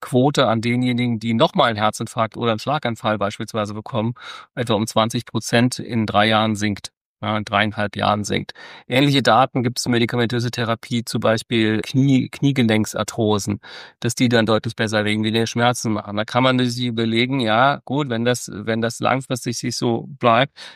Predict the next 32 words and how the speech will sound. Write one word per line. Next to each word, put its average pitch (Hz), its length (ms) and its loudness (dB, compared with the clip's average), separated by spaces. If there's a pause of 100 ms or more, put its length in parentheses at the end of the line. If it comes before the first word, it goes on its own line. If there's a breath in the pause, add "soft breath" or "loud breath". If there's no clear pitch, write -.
(100)
dass 120 160 -4
man 123 120 0
dann 123 300 2
weniger 127 420 2
Kniegelenksprothesen 110 1080 -2
braucht. 98 360 -6 (720 loud breath)
Wir 127 140 2
kennen, 170 380 2
wir 143 180 -2
kennen 160 180 2
solche 151 220 0
Daten 139 380 4
und 127 160 0
Diskussionen 147 540 0
natürlich 139 340 -2
von 131 100 -2
der 123 100 2
bariatrischen 123 680 0
Chirurgie. 131 540 -2
Auch 120 160 0
da 131 180 2
sagt 135 200 0
man, 127 160 0
ja, 123 200 4
die 123 100 -6
bariatrische 123 480 -2
Chirurgie, 127 600 -2
die 131 100 -2
ist 120 120 -2
erstmal 120 520 0
ein 120 100 -2
Kostenfaktor. 147 920 0